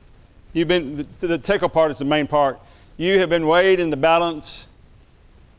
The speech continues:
and found wanting, found lacking." And Upharsin said, "I'm gonna separate the kingdom from your hands." Talking to Belshazzar.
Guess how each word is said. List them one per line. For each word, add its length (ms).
and 220
found 480
wanting, 420
found 340
lacking." 460
And 100
Upharsin 440
said, 140
"I'm 120
gonna 140
separate 440
the 100
kingdom 380
from 180
your 100
hands." 420
Talking 240
to 60
Belshazzar. 600